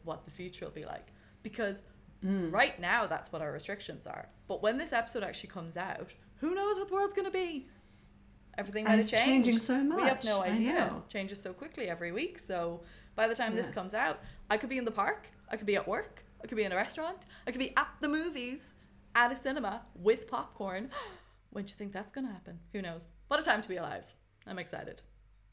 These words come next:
Speaker 2: We are basically time travelers,
Speaker 1: We
Speaker 2: aren't we?
Speaker 1: are. Yeah, I'm sure
Speaker 2: We're
Speaker 1: that's how it
Speaker 2: recording a
Speaker 1: works.
Speaker 2: podcast.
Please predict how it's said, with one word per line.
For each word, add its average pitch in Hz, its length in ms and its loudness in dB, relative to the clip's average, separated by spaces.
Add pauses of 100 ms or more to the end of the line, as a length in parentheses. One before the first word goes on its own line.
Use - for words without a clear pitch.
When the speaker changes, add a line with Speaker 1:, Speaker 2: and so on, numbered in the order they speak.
(380)
Speaker 2:
We 208 260 8
are 240 100 8
basically 185 480 2
time 190 320 0
travelers, 156 520 -2
Speaker 1:
We 254 100 -4
Speaker 2:
aren't 185 200 -2
we? 233 220 -4
Speaker 1:
are. - 240 -12 (680)
Yeah, 185 160 0
I'm 185 80 -2
sure 185 140 2
Speaker 2:
We're 180 40 4
Speaker 1:
that's 185 180 2
how 202 60 8
it 262 140 6
Speaker 2:
recording 302 60 2
a 247 40 6
Speaker 1:
works. 185 320 2
Speaker 2:
podcast. 233 480 -2